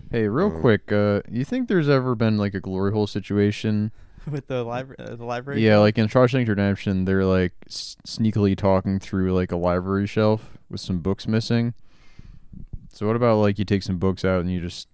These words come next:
Speaker 1: slide it, slide it across?
Speaker 2: Last week, Prince William shared a video on Instagram of himself jacking off in front of this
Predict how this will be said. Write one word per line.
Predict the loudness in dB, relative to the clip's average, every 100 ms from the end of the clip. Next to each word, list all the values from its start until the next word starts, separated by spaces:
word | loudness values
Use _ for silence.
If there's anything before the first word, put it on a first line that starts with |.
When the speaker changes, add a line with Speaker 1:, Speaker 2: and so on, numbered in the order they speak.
| -20
Speaker 1:
slide | -12 -4 -2 0
it, | -2 -4 -6
slide | -6 -2 -2
it | -2
across? | -6 -4 -2 -2 -8 -20 -20 _ _
Speaker 2:
Last | -8 -4 -4 -4
week, | -10 -8
Prince | -6 -6 -6
William | -4 -4 -2 -4 -6
shared | -8 -10 -8
a | -8
video | -10 -10 -8 -10
on |
Instagram | -10 -12 -14 -12 -10 -8 -8
of | -10
himself | -10 -14 -12 -12 -12
jacking | -8 -6 -6 -6 -8 -6
off | -4 -4 -6 -12 -12
in | -10
front | -10 -10 -10
of | -10 -16 -18 -2
this | 0 0 -4